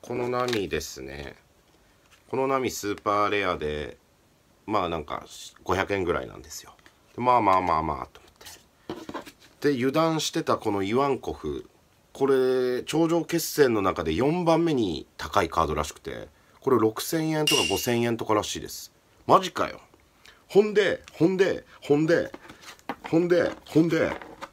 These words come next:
ほんで、この歌、全体の二位とかで一万超えます。やった！やばない？やったぜ。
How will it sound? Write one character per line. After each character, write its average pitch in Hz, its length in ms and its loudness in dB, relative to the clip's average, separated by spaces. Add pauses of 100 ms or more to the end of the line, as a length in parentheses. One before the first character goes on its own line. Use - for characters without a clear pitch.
(140)
ほ - 140 -2
ん 170 60 0
で、 165 260 0 (1120)
こ 160 120 2
の 165 120 6
歌、 85 480 0 (460)
全 147 260 6
体 156 260 4
の 151 140 4
二 147 300 2
位 113 60 -12
と 87 120 -4
か 80 100 -4
で 76 120 -4
一 82 240 0
万 151 200 6
超 113 160 4
え 110 60 6
ま 113 140 6
す。 - 160 -2
や 92 60 4
っ - 20 4
た！ - 220 6 (2750)
や 85 100 -8
ば 190 160 4
な 101 300 2
い？ - 1700 -14
や 139 60 4
っ 143 140 -4
た 240 100 -2
ぜ。 117 180 -2